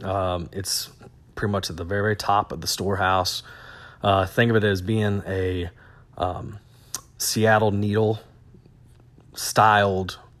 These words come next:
restaurant slash bar. Actually, it's just a bar. Um,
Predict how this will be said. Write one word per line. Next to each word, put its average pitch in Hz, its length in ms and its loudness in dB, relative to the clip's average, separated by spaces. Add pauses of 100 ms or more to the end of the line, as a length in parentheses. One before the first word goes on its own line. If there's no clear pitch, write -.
(160)
restaurant 104 680 -2
slash - 280 -2
bar. 98 460 0 (280)
Actually, 95 240 -4
it's 80 160 -16
just 90 200 -6
a 92 40 -6
bar. 85 300 -8 (460)
Um, 92 420 6